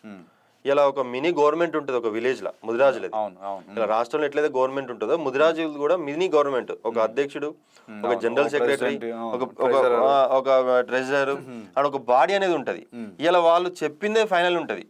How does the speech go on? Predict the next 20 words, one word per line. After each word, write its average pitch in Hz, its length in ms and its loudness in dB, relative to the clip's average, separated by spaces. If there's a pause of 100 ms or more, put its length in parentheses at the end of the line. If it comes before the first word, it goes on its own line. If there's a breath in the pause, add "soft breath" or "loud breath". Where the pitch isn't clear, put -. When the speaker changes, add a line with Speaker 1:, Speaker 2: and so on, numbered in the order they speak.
Speaker 1:
ఉమ్. 104 280 -16
Speaker 2:
అంటే 147 140 -4
ఇలా 147 180 0
రాష్ట్ర 131 320 0
గవర్నమెంట్ 160 560 -2
చెప్పిందే 160 360 -4
ఎట్లయితే 156 280 0
ఫైనల్ 139 280 -2
ఉంటదో, 117 440 -2
Speaker 1:
ఉమ్. 104 300 -16
Speaker 2:
మా 127 220 4
గ్రామాలలో 147 500 2
కూడా 170 140 2
ముదిరాజులు 151 540 0
అధ్యక్షుడు 139 500 0
ఏది 139 160 -6
చెప్తే 147 200 -2
అది 170 100 0
ఫైనల్ 151 300 0
ఉంటది. 120 240 -8